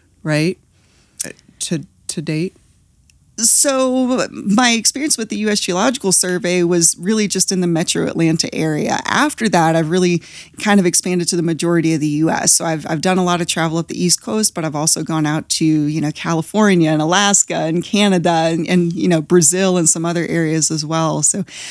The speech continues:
Speaker 2: this, uh, career has actually taken me all over the world.
Speaker 1: And, and then the knowledge you gathered, does that translate out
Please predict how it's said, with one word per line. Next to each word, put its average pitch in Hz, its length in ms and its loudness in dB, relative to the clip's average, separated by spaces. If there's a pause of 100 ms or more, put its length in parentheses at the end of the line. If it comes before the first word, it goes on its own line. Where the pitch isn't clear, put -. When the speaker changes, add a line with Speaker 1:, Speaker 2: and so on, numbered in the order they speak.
(280)
Speaker 2:
this, - 280 2 (380)
uh, 160 240 -6 (180)
career 190 320 2
has 160 140 0
actually 165 300 -4
taken 160 300 -4
me 160 120 2
all 151 180 0
over 156 200 0
the 147 100 -4
world. 156 400 -4 (200)
Speaker 1:
And, 226 320 2
and 208 160 2
then 202 120 4
the 190 40 4
knowledge 190 380 4
you 196 80 2
gathered, 180 380 2
does 185 140 0
that 180 340 -2
translate 202 640 0
out 180 480 0